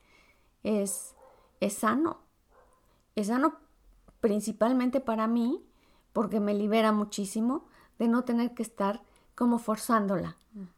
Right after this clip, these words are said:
¿no? Echándole ganas. Y, y a ver, vamos, a ver, voy a armar otra vez y les voy a hablar a ver si ahora sí se arma algo. Y voy a ver si ahora sí me hablan para, eh, es estar forzando el exterior o los detalles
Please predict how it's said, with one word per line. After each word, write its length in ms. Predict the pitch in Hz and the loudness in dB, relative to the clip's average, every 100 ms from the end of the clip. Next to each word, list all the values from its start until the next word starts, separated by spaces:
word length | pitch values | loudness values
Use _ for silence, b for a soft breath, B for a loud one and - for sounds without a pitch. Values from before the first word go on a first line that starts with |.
| _ _ _ | _ _ _
¿no? 260 | - 233 269 b b b | -4 -4 -4 b b b
Echándole 680 | - 202 247 294 311 277 208 | -6 -2 2 4 4 4 0
ganas. 320 | 196 202 202 196 B B - | -4 -4 -6 -10 B B -4
Y, 220 | 233 262 | 0 2
y 260 | 233 247 | 2 2
a 80 | 254 | 2
ver, 180 | 262 285 | 2 0
vamos, 240 | 285 277 | 0 0
a 100 | - | -2
ver, 200 | 262 285 | -2 -2
voy 160 | 277 285 | 0 0
a 60 | 277 | 0
armar 220 | 269 262 | 0 -2
otra 220 | 262 233 | -4 -4
vez 220 | 226 226 | -4 -4
y 100 | 226 | -4
les 200 | 226 226 | -4 -2
voy 120 | 233 | 0
a 40 | 262 | 0
hablar 260 | 247 247 | 0 0
a 60 | 233 | 0
ver 180 | 220 220 | -2 -4
si 80 | 220 | -4
ahora 140 | 220 | -6
sí 120 | 214 | -4
se 80 | 214 | -4
arma 220 | 214 208 | -4 -4
algo. 220 | 208 208 208 B B B B | -6 -8 -12 B B B B
Y 220 | - 233 233 | -4 -2 2
voy 200 | 262 285 | 2 2
a 80 | |
ver 140 | 269 262 | 0 -2
si 140 | 254 | -2
ahora 280 | 233 233 233 | -2 -2 -4
sí 220 | 233 233 | -4 -2
me 160 | 226 214 | -2 -2
hablan 280 | 214 214 208 | -2 -4 -4
para, 240 | 202 190 b b b b | -6 -6 b b b b
eh, 320 | - 226 - - _ _ _ _ _ _ _ _ _ _ _ _ - | -6 -4 -4 -10 _ _ _ _ _ _ _ _ _ _ _ _ -6
es 200 | 233 285 | -4 -4
estar 340 | 277 262 233 | -4 -2 -2
forzando 720 | 233 233 220 226 226 226 220 b b b | -2 -6 -4 -2 -2 -2 -6 b b b
el 180 | - 214 | -4 -4
exterior 600 | 208 - 214 208 220 262 | -4 -6 -4 -2 -4 -4
o 60 | 240 | -4
los 200 | 220 208 | -4 -4
detalles 640 | 208 - 214 220 277 - | -6 -4 -4 -2 -6 -10